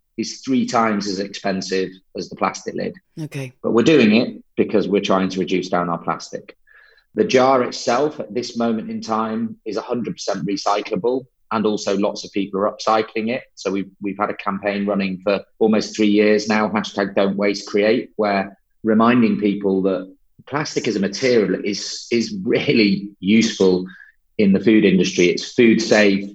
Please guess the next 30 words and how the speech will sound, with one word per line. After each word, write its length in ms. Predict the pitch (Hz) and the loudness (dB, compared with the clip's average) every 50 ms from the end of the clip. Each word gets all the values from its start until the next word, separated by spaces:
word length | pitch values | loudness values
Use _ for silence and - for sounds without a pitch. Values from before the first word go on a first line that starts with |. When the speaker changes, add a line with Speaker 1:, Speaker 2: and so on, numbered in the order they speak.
| - _ - | -16 _ -10
Speaker 1:
It 220 | 104 98 92 95 _ _ _ _ _ _ _ 95 | -8 -8 -8 -12 _ _ _ _ _ _ _ -2
allows 500 | 98 101 107 107 113 117 117 107 - 104 | 0 2 2 4 4 4 2 2 0 0
you 240 | 113 110 107 98 | 0 0 0 -2
to 340 | - - 101 98 95 85 - - _ _ _ _ | -2 -2 -2 -2 -4 -6 -10 -14 _ _ _ _
feast 400 | - - 120 120 110 - - 107 | -6 -4 -2 -2 -2 -4 -4 -4
with 100 | 104 87 | -2 0
your 160 | 104 104 104 | 0 0 2
eyes, 400 | 107 110 113 113 113 110 107 - | 2 2 2 2 2 0 0 -2
like 200 | 110 98 98 - | -2 -4 -4 -4
you 100 | 104 110 | -4 -2
alluded 400 | 110 110 110 117 104 107 98 - | 0 0 0 0 0 -2 -4 -2
to 180 | - 110 104 | 0 2 2
a 40 | 104 | 2
minute 260 | 101 113 117 117 113 | 2 0 0 -2 -2
ago. 460 | 120 117 - 123 117 117 113 113 110 - - - _ _ _ _ _ _ _ _ _ | -4 -2 -2 0 0 2 0 0 -2 -6 -12 -20 _ _ _ _ _ _ _ _ _
And 160 | - 123 123 | -6 -4 -2
also 280 | 123 135 147 139 - 113 | 0 0 0 0 -2 -2
it 80 | 95 107 | -2 -2
massively 440 | 117 123 123 - - 117 107 117 | -4 -4 -4 -8 -8 -4 -2 0
helps 280 | 113 117 117 113 113 - | 2 2 2 0 0 -4
with 100 | 104 - | -8 -6
shelf 320 | - - 131 143 135 - | -2 0 0 0 0 -2
life. 260 | - 92 87 85 87 - | -2 -2 -2 -4 -6 -6
So 260 | - 113 110 107 101 - - _ _ | -2 0 0 0 -2 -4 -10 _ _
we 140 | - 113 120 | -4 -2 0
make 280 | 117 117 117 110 113 113 | 0 0 0 0 0 0
our 140 | 107 101 | -2 -2
salad 320 | 98 - 117 110 107 104 98 | 0 0 0 0 0 0 0
jars 280 | - 101 101 101 101 | 0 -2 -2 -2 -4
today. 580 | - - 98 107 104 104 101 101 98 98 101 - | -8 -6 -4 -2 0 0 0 0 -2 -4 -6 -8